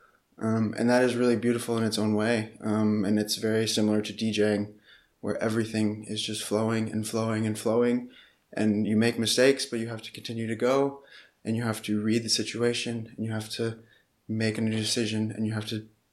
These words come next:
take the experience that you made or the, the, the fail-, the failure that you made,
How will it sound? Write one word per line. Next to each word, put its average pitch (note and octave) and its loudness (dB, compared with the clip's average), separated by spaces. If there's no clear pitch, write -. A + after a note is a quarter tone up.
take - -4
the A#2 -2
experience A2 0
that F#2+ -2
you A2 0
made A2+ 2
or G#2+ 6
the, G#2 0
the, A2 2
the A2+ -8
fail-, A2+ 2
the F#2 -10
failure A2+ -2
that A2 0
you G#2+ 0
made, A2 -2